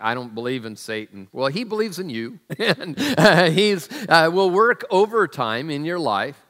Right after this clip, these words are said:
to try to take away the good things that God wants to do in you, what God is building up in you.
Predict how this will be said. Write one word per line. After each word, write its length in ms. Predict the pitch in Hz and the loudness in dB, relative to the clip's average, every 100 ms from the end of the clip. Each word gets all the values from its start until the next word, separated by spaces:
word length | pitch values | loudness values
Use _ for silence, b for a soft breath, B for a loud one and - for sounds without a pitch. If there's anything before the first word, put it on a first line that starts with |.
| _ _ _ _ _ _ _ - | _ _ _ _ _ _ _ -8
to 100 | 170 | -6
try 260 | - 190 | 2 2
to 100 | 185 | 2
take 300 | - 190 180 | -2 -4 -2
away 240 | 202 160 156 | -2 -2 -2
the 100 | 151 | -4
good 360 | 170 233 165 | 2 2 0
things 300 | - 127 139 | -8 -8 -6
that 140 | 123 135 | -8 -4
God 240 | 131 143 | 0 0
wants 280 | 143 143 - | -2 -8 -6
to 120 | 165 | -8
do 260 | 151 190 190 | -4 -2 -2
in 120 | 147 | -4
you, 180 | 110 95 | -6 -8
what 160 | 127 | -4
God 240 | 151 151 156 | 2 2 2
is 100 | 123 | -6
building 420 | 123 165 160 160 | -4 -4 -4 -2
up 220 | 185 196 | -2 -2
in 140 | 165 | -10
you. 240 | 117 92 | -8 -10